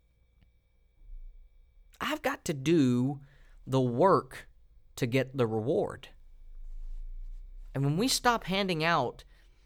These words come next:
the reward for the work, people eventually will just stop working because they're going to get a handout. None of these things are able to be compromised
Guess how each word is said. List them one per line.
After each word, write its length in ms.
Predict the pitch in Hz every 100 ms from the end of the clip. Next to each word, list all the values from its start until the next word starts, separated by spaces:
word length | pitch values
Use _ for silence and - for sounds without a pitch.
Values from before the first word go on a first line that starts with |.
| - 139
the 80 | 143
reward 420 | 131 139 190 185
for 140 | -
the 100 | 139
work, 400 | 120 170 156 -
people 400 | - 196 208 170
eventually 500 | 127 151 175 139 123
will 180 | 117 120
just 240 | 123 165
stop 280 | - 165 170
working 500 | 120 147 165 - - - - - - - -
because 280 | - - 123
they're 120 | 117
going 280 | 110 123 151
to 40 | 139
get 180 | 127
a 40 | 131
handout. 640 | 120 147 123 98 - - - - - - - - - - - - - - - - - - - - - - - - - - - - - - - - - - - - - - - - - - - - - - - - - 127
None 280 | 135 156
of 100 | 196
these 220 | 156 147 -
things 640 | 139 123 107 104 - - - - - - - - - - - - - - - - - - -
are 140 | 123
able 180 | 135 131
to 60 |
be 100 | 120
compromised 880 | 120 147 147 135 107 92 78 - -